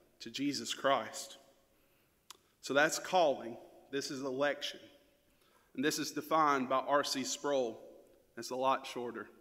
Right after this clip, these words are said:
He said, "Election is simply resting on God's sovereign decision to save whomever he is pleased to save." Now, there are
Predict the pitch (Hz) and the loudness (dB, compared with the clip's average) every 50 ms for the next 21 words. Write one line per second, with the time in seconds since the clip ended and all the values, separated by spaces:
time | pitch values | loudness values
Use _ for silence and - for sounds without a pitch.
0 | - _ _ _ _ _ _ _ _ _ _ - 139 143 131 - 156 143 139 135 | -20 _ _ _ _ _ _ _ _ _ _ -6 -4 -4 -2 0 2 4 4 4
1 | 135 131 139 143 143 147 143 143 - - 139 135 135 127 131 - - 139 131 - | 4 2 2 2 2 2 2 0 -2 -2 0 0 0 0 0 0 0 0 0 0
2 | - 127 127 120 117 113 - - - - - - _ _ _ _ _ _ _ _ | -4 -6 -6 -6 -6 -8 -10 -16 -20 -20 -20 -20 _ _ _ _ _ _ _ _
3 | _ _ _ - - 131 143 151 151 151 - - 147 139 131 131 135 131 - - | _ _ _ -6 0 4 6 6 6 4 0 -2 0 0 0 0 -2 -4 -6 -4
4 | - 131 131 127 120 127 135 139 147 151 151 151 147 151 - - - - - - | -2 -2 -2 -2 2 4 6 6 8 8 8 6 4 2 -2 -6 -6 -4 0 4
5 | 151 143 143 143 139 143 147 139 139 135 135 - - - - - - - - 131 | 6 8 8 8 6 4 4 2 2 2 0 -4 -10 -16 -18 -20 -18 -12 -10 -6
6 | - - - 156 139 123 110 107 87 - - - - - - _ _ _ _ _ | -4 -2 0 0 0 0 -2 -4 -10 -14 -16 -20 -20 -20 -20 _ _ _ _ _
7 | _ _ - 123 120 - - 151 151 147 143 139 139 131 - - 147 131 139 135 | _ _ -6 -4 -2 2 6 8 8 10 10 8 6 4 2 2 4 6 6 8
8 | 135 147 151 156 151 143 - 143 135 131 127 127 - - - 143 139 131 120 117 | 8 8 8 6 4 4 4 2 2 4 4 2 2 -2 0 0 0 0 0 -2
9 | 110 110 - - - 117 - - 127 120 117 117 120 117 - - - - - - | -4 -4 -6 -6 -6 -4 0 2 2 2 2 0 -4 -6 -8 -18 -20 -20 -20 -20
10 | _ - _ _ - _ _ _ _ _ _ _ _ _ _ _ _ - 131 135 | _ -20 _ _ -20 _ _ _ _ _ _ _ _ _ _ _ _ 0 4 4
11 | 135 139 147 147 147 143 135 131 135 | 6 8 10 12 12 12 12 10 6